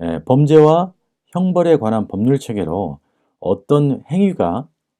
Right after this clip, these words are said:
처벌되고 그 처벌은 어느 정도이며 어떤 종류의 것인지를 규정한 법으로 형법은 이해관계가 얽히고 설켜 있는 경매 투자 과정에서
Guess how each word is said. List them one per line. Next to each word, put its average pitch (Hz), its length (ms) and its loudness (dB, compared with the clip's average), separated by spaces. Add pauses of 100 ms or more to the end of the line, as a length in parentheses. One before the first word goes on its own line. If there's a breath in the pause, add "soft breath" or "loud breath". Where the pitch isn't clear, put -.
처벌되고 95 640 -2 (600)
그 147 240 2
처벌은 147 600 -4 (300)
어느 135 420 0
정도이며 104 920 -6 (420)
어떤 160 600 -2
종류의 113 500 -2
것인지를 95 600 -8
규정한 143 500 -4 (160)
법으로 107 540 -2 (760)
형법은 151 540 0 (440)
이해관계가 135 840 2 (220)
얽히고 113 440 -2
설켜 175 320 -6
있는 90 440 -4 (440)
경매 131 300 2
투자 139 280 -2
과정에서 92 800 -8